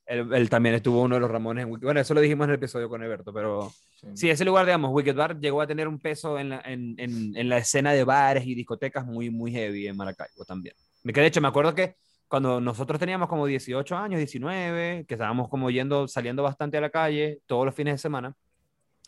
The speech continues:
Speaker 1: me acuerdo que la competencia así heavy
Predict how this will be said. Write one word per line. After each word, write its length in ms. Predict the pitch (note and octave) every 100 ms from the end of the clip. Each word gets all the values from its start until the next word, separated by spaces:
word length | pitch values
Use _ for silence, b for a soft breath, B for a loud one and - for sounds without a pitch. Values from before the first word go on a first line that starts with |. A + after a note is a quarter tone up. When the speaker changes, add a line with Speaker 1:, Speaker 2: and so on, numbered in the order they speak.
| b b b b -
Speaker 1:
me 80 | C3+
acuerdo 220 | B2+ B2+
que 80 | C#3
la 120 | C3+
competencia 600 | C3 A#2+ A2+ B2+ C3 D#3+
así 180 | D3 F3
heavy 460 | F3 F#3 A3 A#3